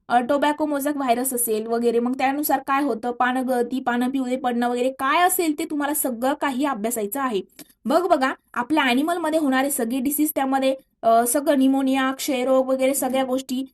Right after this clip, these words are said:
त्यानंतर हत्तीपाय रोग आपण जे म्हणतो ना, प्रदेशनिष्ठ कोणते आहेत वगैरे, या गोष्टी अभ्यासायच्या. प्लांटचे सगळे रोग अभ्यासायचे आहेत. हे झालं आपलं सगळं बॉटनी, म्हणजे बायोलॉजीमध्ये सगळे काही विषय जेवढे दिलेले आहेत,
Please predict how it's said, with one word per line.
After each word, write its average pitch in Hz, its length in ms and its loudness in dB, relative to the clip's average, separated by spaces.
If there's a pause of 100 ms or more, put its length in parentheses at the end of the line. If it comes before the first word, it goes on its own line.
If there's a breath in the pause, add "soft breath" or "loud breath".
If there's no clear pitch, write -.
(140)
त्यानंतर 262 280 0
हत्तीपाय 262 500 0
रोग 262 120 0
आपण 254 240 0
जे 277 60 0
म्हणतो 302 280 -2
ना, 339 80 -2
प्रदेशनिष्ठ 269 600 -2
कोणते 262 340 -2
आहेत 254 280 -2
वगैरे, 254 260 -2 (280)
या 294 80 2
गोष्टी 311 280 0
अभ्यासायच्या. 285 500 -2 (400)
प्लांटचे 320 380 2
सगळे 320 260 4
रोग 302 180 6 (180)
अभ्यासायचे 220 540 -4
आहेत. 247 180 -4 (400)
हे 320 120 2
झालं 330 240 4
आपलं 302 280 0
सगळं 302 400 0
बॉटनी, 262 320 0
म्हणजे 233 200 2
बायोलॉजीमध्ये 247 640 0
सगळे 277 300 0
काही 302 260 2
विषय 294 220 0
जेवढे 262 280 0
दिलेले 254 300 0
आहेत, 262 160 -2